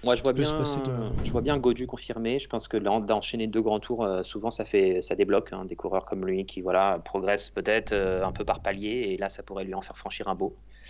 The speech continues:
Speaker 1: Euh, Stewart aussi, que je vois bien ramener quelques bouquets, et je vois bien Desmarques continuer sur sa lancée aussi. Voilà. Et ça veut pas dire que Pinot fera une mauvaise saison, euh, mais malheureusement pour lui, euh, Pinot ne sera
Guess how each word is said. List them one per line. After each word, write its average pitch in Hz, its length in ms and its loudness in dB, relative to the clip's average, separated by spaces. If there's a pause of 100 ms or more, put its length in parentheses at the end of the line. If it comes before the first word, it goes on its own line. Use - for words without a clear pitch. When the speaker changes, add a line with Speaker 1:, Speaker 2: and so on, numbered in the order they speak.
(480)
Speaker 1:
Euh, 98 300 4
Stewart - 500 -2
aussi, - 180 -8
que 104 100 -6
je 104 60 -8
vois 95 120 -6
bien 107 140 -6
ramener 101 300 -4
quelques - 240 -8
bouquets, 98 320 0
et - 20 4
je 104 60 -4
vois 101 100 -2
bien 110 460 -2
Desmarques 104 460 0
continuer 101 340 -16
sur - 100 -16
sa 95 100 -12
lancée 90 280 -12
aussi. - 180 -16 (200)
Voilà. 92 260 -8
Et - 60 -14
ça - 100 -2
veut 104 80 4
pas 127 100 2
dire 147 100 0
que 127 80 -6
Pinot 117 200 -6
fera 101 140 -6
une 98 60 -6
mauvaise 101 240 -4
saison, 113 420 -6 (600)
euh, 92 520 0
mais 92 580 2 (200)
malheureusement 110 560 2
pour 107 240 -2
lui, 120 340 2
euh, 92 240 0 (440)
Pinot 110 380 -2
ne 107 140 2
sera 92 580 0